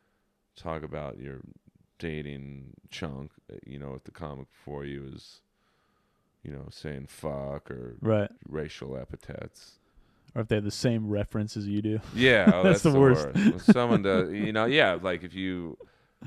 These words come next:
Speaker 1: comic before you does a couple Bruce Jenner jokes, it's like,
Speaker 2: Yep.
Speaker 1: "Oh, scratch those off my
Speaker 2: Yep.
Speaker 1: list." You know, but that's why I try and, like,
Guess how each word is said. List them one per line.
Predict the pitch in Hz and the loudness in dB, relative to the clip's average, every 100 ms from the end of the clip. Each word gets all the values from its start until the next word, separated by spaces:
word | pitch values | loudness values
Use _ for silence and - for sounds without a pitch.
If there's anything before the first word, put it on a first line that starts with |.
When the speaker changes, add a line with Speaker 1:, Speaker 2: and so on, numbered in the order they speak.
| 139 - - - | -18 -20 -20 -8
Speaker 1:
comic | 107 95 90 | -2 0 -2
before | 82 80 95 | -8 -2 0
you | 90 | 2
does | 87 85 | 0 -6
a | 85 82 - _ | -6 -8 -10 _
couple | 95 80 80 | -8 -8 -6
Bruce | 90 85 | -6 -6
Jenner | - 92 95 90 | -6 -6 -4 -6
jokes, | 85 85 85 82 | -4 -2 -2 -6
it's | - | -8
like, | - | -4
Speaker 2:
Yep. | 107 | -2
Speaker 1:
"Oh, | 80 78 78 - _ _ _ _ _ _ _ _ _ _ _ _ _ | -2 -4 -8 -12 _ _ _ _ _ _ _ _ _ _ _ _ _
scratch | - 90 82 85 - | -12 -6 -4 -4 -6
those | 87 85 | -6 -6
off | 76 65 | -8 -10
my | 71 65 | -12 -10
Speaker 2:
Yep. | |
Speaker 1:
list." | 64 113 104 110 _ 220 - _ _ _ _ _ | -4 0 0 -2 _ -20 -20 _ _ _ _ _
You | - | -14
know, | 73 73 | -12 -8
but | 87 | -4
that's | 92 92 - | -2 -4 -4
why | 90 80 78 | -4 -4 -4
I | 78 | -6
try | - 80 | -10 -12
and, | 69 67 | -10 -12
like, | 55 | -14